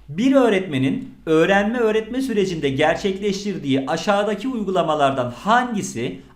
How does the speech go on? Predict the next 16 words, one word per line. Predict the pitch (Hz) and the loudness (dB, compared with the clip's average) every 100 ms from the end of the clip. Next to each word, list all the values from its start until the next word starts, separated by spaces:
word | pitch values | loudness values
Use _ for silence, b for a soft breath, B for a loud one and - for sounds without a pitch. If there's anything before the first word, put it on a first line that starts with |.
| - | -2
açıklık | 175 226 - 269 262 | -2 -2 -6 -6 -4
ilkesiyle | 190 185 135 143 135 | -4 -4 -4 -4 -2
doğrudan | 139 226 220 170 139 135 | 4 4 4 2 -2 -2
ilişkili | 214 208 - 220 220 | -4 -4 -6 -6 0
değildir? | 208 208 151 - - - - - b b b b | 2 2 0 -2 -6 -14 -20 -20 b b b b
Sevgili | - 269 269 262 | -2 0 2 2
arkadaşlar, | 214 196 165 135 127 | 2 2 -2 -2 -4
seçeneklere | - 240 269 254 247 247 220 | -2 -4 -2 -4 -4 -2 2
bakmadan | 254 247 208 190 | 2 2 -2 -2
önce | 220 214 262 | -2 -2 0
açıklık | 247 214 240 262 247 | 0 0 -2 -8 -8
ilkesini | 202 220 220 233 | -6 -8 -4 -2
hatırlatmak | 202 180 160 151 143 131 | -2 -2 -4 -4 -8 -8
istiyorum. | 131 131 113 110 170 - - _ b b b b b b b - | -8 -4 -2 -2 -6 -8 -16 _ b b b b b b b -4
Öğretim | 160 175 214 285 269 | 0 2 2 0 -6
süreci | 262 233 185 160 - - | 0 0 0 -2 -4 -8